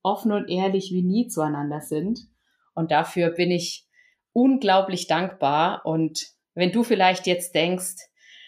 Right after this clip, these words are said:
„Ja, ich bin doch schon offen und ehrlich meinem Partner gegenüber“, das dachte ich auch. Und dann habe ich festgestellt, da geht noch viel mehr, weil ich manchmal nämlich gar nicht ganz ehrlich zu mir selber war und manche Dinge vielleicht auch nicht sehen wollte.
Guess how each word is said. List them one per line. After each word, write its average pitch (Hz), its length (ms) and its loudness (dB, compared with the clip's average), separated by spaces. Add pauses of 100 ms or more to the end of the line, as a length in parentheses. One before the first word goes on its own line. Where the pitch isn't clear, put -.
(220)
„Ja, 170 100 4
ich - 200 0
bin 277 200 6
doch 339 140 6
schon 214 240 2
offen 214 300 2
und 180 100 0
ehrlich 175 400 2
meinem 160 200 2
Partner 165 400 -2
gegenüber“, 165 800 0 (760)
das 233 280 0
dachte - 340 -2
ich 196 280 -4
auch. 160 400 2 (560)
Und 180 220 -6
dann 196 200 2
habe 220 140 2
ich 214 100 -6
festgestellt, 202 640 0
da 185 60 0
geht 208 260 0
noch 196 140 -2
viel 196 280 -2
mehr, 185 520 0 (460)
weil 170 200 2
ich 175 120 -6
manchmal 185 520 0
nämlich 170 380 -2
gar 165 220 2
nicht 175 320 -2
ganz 170 460 -4
ehrlich 156 480 0
zu 151 140 -6
mir 139 140 -4
selber 143 520 -2
war 139 340 -4
und 160 200 -4
manche 156 300 -2
Dinge 165 260 0
vielleicht 151 320 -2
auch 147 180 0
nicht 151 200 -6
sehen 170 300 -2
wollte. - 400 -6